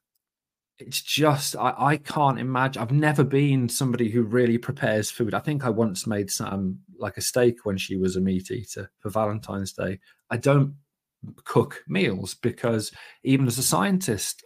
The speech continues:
I was not very good at following instructions to do science, let alone to do cookery. And if you look at all of the planning, gotta go out and buy all these ingredients. They may not all be in one shop, and then you, you've got to keep them and remember them,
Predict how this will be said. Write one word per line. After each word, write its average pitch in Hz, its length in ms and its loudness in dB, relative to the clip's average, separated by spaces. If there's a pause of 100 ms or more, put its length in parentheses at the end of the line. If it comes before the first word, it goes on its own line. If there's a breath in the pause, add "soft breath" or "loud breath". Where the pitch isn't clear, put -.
I 113 80 6
was 110 180 2
not 117 160 0
very 107 160 0
good 107 180 -2
at - 80 -2
following 110 400 0
instructions 104 680 -2
to - 80 -8
do 107 240 2
science, 139 560 -4
let 120 120 0
alone 120 300 0
to - 100 -8
do 107 340 -2 (580 loud breath)
cookery. 170 360 4
And 117 80 2
if 131 140 -4
you 143 60 0
look 185 280 0
at - 120 -4
all 185 340 4
of 143 120 0
the 139 60 -2
planning, 165 520 -2
gotta 165 200 -4
go 156 120 -4
out 147 100 0
and 120 140 -6
buy 147 240 2 (120)
all 165 160 -2
these 151 300 2
ingredients. 147 640 0
They 127 80 0
may 151 180 0
not 143 160 0
all 143 140 2
be 147 240 6
in 143 120 2
one 131 200 2
shop, 123 340 0
and 123 100 0
then 135 160 2
you, 135 120 -2 (400 loud breath)
you've 123 100 -12
got 127 200 -4
to - 100 -12
keep 151 280 2
them 135 140 -2
and 120 80 2
remember 131 300 4
them, 123 260 -2